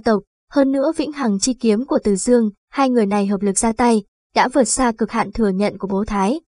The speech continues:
hắn nhất định phải dùng đại giới đem hai người này hoàn thành phân chia chiến trường, chỉ là... Từ Dương thật sự tính toán cho hắn cơ hội này sao?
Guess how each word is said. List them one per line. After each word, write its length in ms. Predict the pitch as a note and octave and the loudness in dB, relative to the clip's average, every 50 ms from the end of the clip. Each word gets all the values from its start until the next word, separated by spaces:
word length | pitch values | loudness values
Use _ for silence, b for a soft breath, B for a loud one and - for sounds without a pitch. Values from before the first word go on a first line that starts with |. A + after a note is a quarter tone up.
| _ _ _ | _ _ _
hắn 220 | - - G#3+ A3 | -6 -4 -4 -2
nhất 120 | C#4+ F#4 G4+ - | -2 -2 -2 -2
định 200 | C#4+ B3+ - G3+ | -2 -2 -2 -4
phải 220 | - - A3+ G3+ F3+ | -4 -2 -2 -2 0
dùng 240 | - G#3+ G3+ F#3+ F#3 | -2 -2 -2 -2 -2
đại 180 | G#3 F#3+ - | -2 -2 -2
giới 180 | G3 - G3 G3 | -2 -2 -2 0
đem 160 | B3 B3 A#3 | 0 -2 -2
hai 220 | A3+ A#3 A#3 A3+ | -2 -2 -2 0
người 160 | A3 G#3 G3 F3+ | 0 0 -2 -2
này 180 | F#3+ F#3+ F#3+ | -2 -4 -4
hoàn 260 | F#3 G3+ A3 G3+ G3 | -4 -4 -4 -4 -4
thành 220 | G3 A3+ G#3+ F#3+ F3 | -2 -4 -4 -4 -2
phân 240 | - B3+ A#3+ A3+ A3 | -2 -2 -2 0 0
chia 180 | - B3+ A#3+ | 0 0 0
chiến 260 | A3 - A3+ G3+ G#3+ | 2 0 -2 -2 -2
trường, 280 | A3 - C#4 A#3+ G#3 F#3 - _ _ _ _ _ | -2 0 0 0 0 -2 -6 _ _ _ _ _
chỉ 180 | - - A#3+ F#3+ | -4 -2 -2 0
là... 300 | G3+ G3 F#3+ F#3+ F3+ - _ _ _ _ _ _ _ _ _ _ _ _ _ | 0 0 0 -2 -4 -6 _ _ _ _ _ _ _ _ _ _ _ _ _
Từ 180 | - C4+ B3 A3+ | 2 2 2 2
Dương 240 | G#3+ C#4+ C#4 C4 B3+ | 2 2 2 2 2
thật 120 | C#4 A#3+ | 0 0
sự 180 | G#3+ - C4 - - | 0 -2 -4 -4 -2
tính 200 | A#3+ G#3+ G#3+ A#3 | -2 -2 0 0
toán 240 | C4 A3+ G#3 G3+ A3+ | 2 2 2 2 0
cho 140 | - D4 | 0 0
hắn 160 | B3+ A3+ G#3+ A3 | 0 0 0 0
cơ 120 | C#4 C4+ | 2 2
hội 180 | B3+ B3+ - G3+ | 2 2 0 0
này 140 | G#3 G3+ | 0 -2
sao? 380 | F#3+ - A#3 A3 A3+ A3 G#3+ G3+ | 0 0 0 2 2 2 2 0